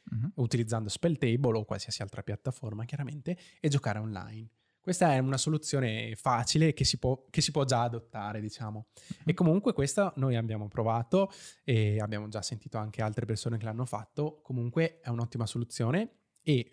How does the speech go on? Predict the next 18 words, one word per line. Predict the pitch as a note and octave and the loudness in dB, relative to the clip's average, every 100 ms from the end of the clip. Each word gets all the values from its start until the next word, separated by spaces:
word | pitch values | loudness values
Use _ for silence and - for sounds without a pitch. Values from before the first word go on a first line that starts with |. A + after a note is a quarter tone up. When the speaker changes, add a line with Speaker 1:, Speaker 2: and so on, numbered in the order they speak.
| - | -6
Speaker 2:
ehm, | A2+ A2+ A2 A2+ A2 A2+ C3+ _ - | -6 -4 -6 -6 -8 -10 -14 _ 0
il | C#3+ C#3 | 4 6
set | - C3+ - | 6 4 6
in | E3+ | 4
sé | - F3 | 4 4
appunto | E3 - A2 A2 D#3+ D#3+ _ _ | 2 2 0 4 2 2 _ _
funziona | _ F3+ F3 B2+ C3 | _ 4 6 2 0
molto | B2 A#2+ | -2 -2
bene. | A#2+ G#2 A2 A2 _ _ _ _ | -4 -4 -8 -12 _ _ _ _
È | - | -2
pensato | A#2 B2+ F3 F3+ | 2 4 4 4
per | D#3 | 2
il | C3+ | 2
draft, | C3+ C#3 E3+ - C3+ | 2 2 2 0 0
ma | C3 | 2
anche | C#3 G#3 | 2 0
il | G3+ | -4
sealed | - A#2+ C3 E3+ E3+ | -4 -6 -2 0 0